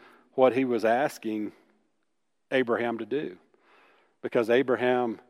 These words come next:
I mean, it wasn't that God was some cosmic deity that says, "Do this," not realizing what a human would feel like having that request made. Because God did the very, the very thing that he was asking Abraham to do.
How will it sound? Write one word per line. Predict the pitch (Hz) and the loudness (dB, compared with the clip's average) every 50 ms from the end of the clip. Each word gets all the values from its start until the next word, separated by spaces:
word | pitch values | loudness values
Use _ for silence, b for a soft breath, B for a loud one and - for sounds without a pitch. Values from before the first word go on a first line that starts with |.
| _ - | _ -6
I | 131 | -4
mean, | 120 120 | -2 -2
it | 120 113 | 0 4
wasn't | 123 131 143 147 127 123 - - | 6 8 8 8 6 0 -2 -4
that | 117 107 | -6 -2
God | 117 127 131 127 120 | 2 4 4 4 4
was | 123 117 - | 0 -4 -4
some | - 123 117 113 | -2 -2 -2 0
cosmic | - - 123 131 131 113 117 107 95 98 | 2 2 4 4 4 2 -2 -8 -10 -8
deity | 98 123 131 135 135 127 131 127 123 | -6 -2 0 0 2 2 0 -2 -2
that | 110 113 104 | -4 -6 -8
says, | - - 113 110 107 95 - b b b b b b b b b - | -6 -4 -2 -2 -4 -6 -8 b b b b b b b b b -2
"Do | 110 131 139 139 | 0 2 2 4
this," | 123 131 127 131 131 - - | 4 6 6 6 4 4 2
not | 131 123 123 120 | 2 2 2 2
realizing | 120 123 123 120 123 120 123 123 - 117 117 113 110 98 87 - _ _ _ _ | 2 2 4 4 6 6 4 4 2 0 -2 -4 -4 -6 -8 -14 _ _ _ _
what | - 117 113 | 0 0 0
a | 107 | 0
human | 92 - 131 135 131 123 110 110 | -2 -2 0 0 0 0 0 -2
would | 110 110 - | -4 -6 -8
feel | - - 135 131 135 127 | -6 -2 2 2 4 4
like | 113 110 107 110 107 - - - b b b b b b b b b b | 4 2 2 0 0 -4 -10 -18 b b b b b b b b b b
having | - 120 120 117 117 | 0 0 2 2 2
that | 113 113 113 107 | 0 0 -2 -4
request | 113 107 - - 123 113 110 101 - - | -8 -10 -6 -2 0 0 0 0 -4 -4
made. | 113 110 120 123 113 92 87 92 - b b b b b b b b - | -4 -2 -2 -2 -2 -4 -8 -12 -18 b b b b b b b b -14
Because | 95 - 123 110 104 | -4 -2 0 0 0
God | 104 113 117 120 120 110 107 | 2 4 6 6 6 4 2
did | 101 117 117 120 110 101 | 0 0 2 2 0 -2
the | 101 104 104 | -4 -8 -4
very, | 98 110 117 120 117 110 104 - b b b b _ | -2 0 2 2 0 -2 -4 -8 b b b b _
the | - 117 | -6 -2
very | 113 131 131 120 113 | 2 2 2 2 0
thing | - - - 143 139 131 120 107 104 101 92 - b b b b b b b b b b | -2 -2 -2 0 0 0 0 0 -2 -4 -6 -10 b b b b b b b b b b
that | 117 104 | -6 -4
he | 113 120 117 | -2 -2 -2
was | 113 110 101 | -2 -2 0
asking | 110 107 110 107 - - 98 104 107 | 0 2 2 0 -2 -6 -8 -6 -4
Abraham | 110 113 104 104 90 98 104 107 104 95 | -4 -4 -4 -6 -6 -6 -8 -8 -8 -8
to | 98 90 | -10 -10
do. | 98 107 107 98 90 - | -8 -8 -8 -8 -10 -14